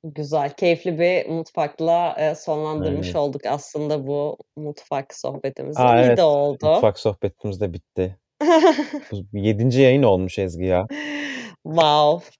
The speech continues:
Speaker 1: çok iyi, çok
Speaker 2: U-,
Speaker 1: iyi.
Speaker 2: umarım konumuz kalır.
Speaker 1: <laughs>
Speaker 2: Bu arada eğer yayında değinmemizi istediğiniz bir şey olursa Nordic Smith her zaman mesaj atabilirsiniz. "Şu konuyu konuşsanız çok iyi olur." vesaire diye.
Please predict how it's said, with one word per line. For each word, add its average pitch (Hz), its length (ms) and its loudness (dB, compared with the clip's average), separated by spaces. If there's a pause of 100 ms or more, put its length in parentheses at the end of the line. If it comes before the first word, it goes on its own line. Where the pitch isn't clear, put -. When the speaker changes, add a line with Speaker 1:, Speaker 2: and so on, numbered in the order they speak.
Speaker 1:
çok 160 220 -4
iyi, 160 420 0 (440)
çok 151 180 -8
Speaker 2:
U-, - 0 -
Speaker 1:
iyi. 143 300 0
Speaker 2:
umarım 120 340 4
konumuz 113 440 0
kalır. 104 400 0 (520)
Speaker 1:
<laughs> 349 1200 4 (580)
Speaker 2:
Bu 120 120 8
arada 131 520 8 (160)
eğer 117 420 2 (440)
yayında 117 920 6
değinmemizi 113 500 2
istediğiniz 110 440 -2
bir 107 40 -16
şey 110 180 2
olursa 104 280 2
Nordic 98 360 -2
Smith - 280 -10
her 95 140 2
zaman 92 200 0
mesaj 92 200 -6
atabilirsiniz. 92 640 -6
"Şu - 140 -16
konuyu 101 300 -4
konuşsanız 98 520 -10
çok - 260 -12
iyi 98 40 4
olur." 92 200 2
vesaire 95 500 0
diye. 90 200 -2